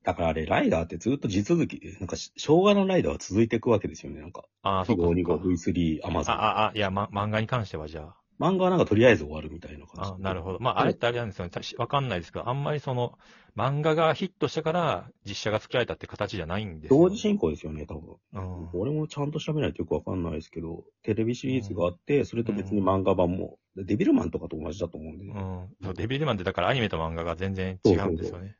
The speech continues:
Speaker 1: 結構それに近い。
Speaker 2: 昔はよくあったんですね、そういうのがね。
Speaker 1: うん。コミカライズに近いっていうか。
Speaker 2: うん。
Speaker 1: それをまあ原作者自身がやってるっていう。
Speaker 2: うん。
Speaker 1: で、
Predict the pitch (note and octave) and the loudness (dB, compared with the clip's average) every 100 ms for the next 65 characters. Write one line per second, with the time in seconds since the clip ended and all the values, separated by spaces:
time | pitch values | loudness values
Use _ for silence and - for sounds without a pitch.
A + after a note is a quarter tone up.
0 | _ G3+ - - G#2 G#2 C#3+ C#3 D#2+ - | _ -4 -2 2 4 4 4 2 0 -8
1 | _ - - E2+ - F#2 D2+ - F2 E2 | _ -8 -4 -4 -2 -6 -6 -14 -12 -12
2 | D#2+ E2 E2 E2+ G2 E2+ D#2 D#2+ - A2 | -12 -14 -14 -2 2 2 2 -2 -4 -2
3 | A2+ A#2+ A#2+ G#2+ D2+ D#2 - - D#2 - | 2 4 4 4 2 -6 -10 -10 -12 -12
4 | E2 F2 - _ _ _ - F#2+ F#2 F2+ | -14 -14 -20 _ _ _ -14 -12 -8 -4
5 | A2+ A2 E2 E2 F2+ G2+ - D#2+ D2+ - | -2 -2 0 0 0 -4 -6 -8 -8 -10
6 | - - _ - - _ _ - - _ | -12 -18 _ -20 -20 _ _ -20 -20 _
7 | _ G#2 F#2+ F2+ B2 A2+ F#2 D#2+ | _ -12 -10 -2 6 8 8 6